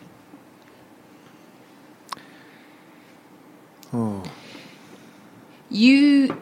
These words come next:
Speaker 2: you said to, you might have been playing devil's advocate here, but you said to Matt, "Tell me how Thiem plays his best tennis and doesn't win," suggesting to me that you think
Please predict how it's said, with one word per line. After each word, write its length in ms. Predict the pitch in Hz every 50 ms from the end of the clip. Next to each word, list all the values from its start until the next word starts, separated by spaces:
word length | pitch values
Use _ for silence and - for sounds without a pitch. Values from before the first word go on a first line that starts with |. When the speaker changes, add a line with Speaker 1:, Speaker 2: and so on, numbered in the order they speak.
| - -
Speaker 2:
you 720 | - 190 196 208 233 247 247 247 240 240 240 233 226 214 - -
said 440 | - - - - 214 208 196 180 -
to, 400 | - - - - - - - -
you 140 | 180 180 185
might 200 | 180 180 180 - -
have 80 | -
been 140 | - 170 160
playing 300 | 156 - 160 160 160 156
devil's 260 | 156 151 131 139 135
advocate 360 | 190 220 190 170 - - -
here, 120 | - 156 147
but 100 | - 143
you 100 | 156 160
said 220 | 156 - 175 170
to 80 | - -
Matt, 260 | 170 165 156 - - - - - - -
"Tell 240 | - - 202 190 190
me 200 | 190 185 180 175
how 500 | 175 180 175 170 165 156 156 156 143 - - -
Thiem 320 | - - 180 165 160 160
plays 260 | 147 175 160 151 151 151
his 140 | 156 151
best 300 | - - 151 147 - -
tennis 300 | - 160 143 143 143 143
and 140 | - 151 139
doesn't 280 | - 147 143 139 135 -
win," 440 | 131 156 143 139 139 - - - - - - - - - - - - - - - - - - - - -
suggesting 680 | - - - - 165 160 180 175 170 - - 151 160
to 100 | 156 -
me 160 | 160 156 156 143
that 60 | 127
you 140 | 131 147 151
think 320 | 147 - 143 143 139 -